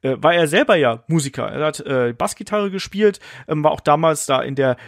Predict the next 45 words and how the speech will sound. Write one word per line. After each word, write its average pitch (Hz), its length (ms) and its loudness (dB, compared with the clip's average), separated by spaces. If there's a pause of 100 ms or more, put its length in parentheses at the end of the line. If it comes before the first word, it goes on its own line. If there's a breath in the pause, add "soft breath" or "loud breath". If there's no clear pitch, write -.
(140 loud breath)
Region, 156 500 -2
äh, 147 240 -4
wo 156 120 0
er, 139 400 4
wo 139 100 0
er 131 140 0
gelebt 135 360 -6
hat 208 140 -2
dann 180 140 -4
zu - 120 -10
der 160 140 -6
damaligen 147 400 -4
Zeit, 139 320 -4
also 117 160 -8
in 110 40 -10
Florida, 151 520 0 (340 loud breath)
ähm, 131 220 -4 (280 soft breath)
war 139 220 2
er 139 340 4 (480 soft breath)
in 160 120 0
einer 143 140 4
Band 151 320 2
aktiv - 420 -8
namens 143 340 -4 (140)
Ruckus 190 600 -4 (220)
und, 151 280 -12
äh, 160 180 -8 (340)
naja, 208 380 -2
ich - 80 -10
sag 190 160 -2
mal 185 100 2
so, 180 180 0
wenn 156 140 0
da 170 100 4
jemand 185 580 -2
wie 160 180 -8
ein 151 180 -4
Hulk 143 200 0
Hogan 180 420 -2 (140)
mit 156 200 -8
der 165 140 4
Statur 185 500 -2
und 151 80 -6
mit 147 160 -6
der 131 300 2